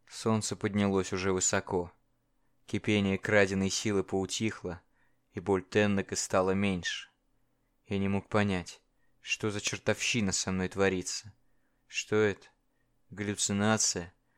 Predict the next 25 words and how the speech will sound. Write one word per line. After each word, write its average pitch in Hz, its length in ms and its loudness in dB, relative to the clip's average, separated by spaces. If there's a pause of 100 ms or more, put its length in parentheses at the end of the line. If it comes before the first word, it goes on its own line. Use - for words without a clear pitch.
(140)
Осколок 104 520 -2
чужой, 104 540 0 (380)
нечеловеческой 101 920 0
памяти, 104 520 4
подцепленной 98 760 0
в - 20 0
ночной 95 400 -2
тени? 98 500 0 (540)
Или 101 220 -2
эти 101 240 -2
видения 98 520 0
имеют 98 300 2
под - 160 -4
собой 98 500 4 (380)
какую-то 98 400 0
реальную 92 500 4
основу. 90 540 -4 (760)
Но 98 160 -4
какую? 101 600 0 (720)
И - 60 -12
почему 107 520 -2
я 98 140 4
все - 240 -2
это 98 160 -2
вижу? 92 480 -4